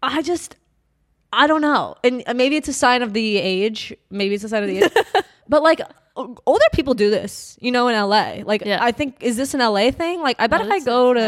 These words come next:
Speaker 2: everywhere thing.
Speaker 1: uh, you know, Idaho, everyone there would not be, like,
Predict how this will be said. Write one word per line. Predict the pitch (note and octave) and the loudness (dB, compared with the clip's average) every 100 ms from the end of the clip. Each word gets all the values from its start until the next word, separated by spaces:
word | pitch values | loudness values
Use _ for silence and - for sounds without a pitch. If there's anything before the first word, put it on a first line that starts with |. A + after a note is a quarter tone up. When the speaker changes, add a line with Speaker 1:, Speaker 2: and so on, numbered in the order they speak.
| G#3 | 0
Speaker 2:
everywhere | F#3 D#3 | -2 -4
thing. | D#3+ F3+ E3 G3+ | -10 -12 -14 -14
Speaker 1:
uh, | - - | -14 -8
you | G#3+ | -6
know, | F3 C#3+ _ | -6 -10 _
Idaho, | F#3 A#3 A3+ F#3+ D3+ E3+ F3+ _ _ _ _ _ _ _ | 0 2 2 0 -4 -8 -16 _ _ _ _ _ _ _
everyone | A3 B3+ D4+ D4 A#3+ | 0 0 0 -2 0
there | A3+ | 0
would | G#3+ G3+ | 2 0
not | G3+ G3+ | 2 0
be, | G#3 | 0
like, | G3 F3+ F3 - | -2 -2 -4 -12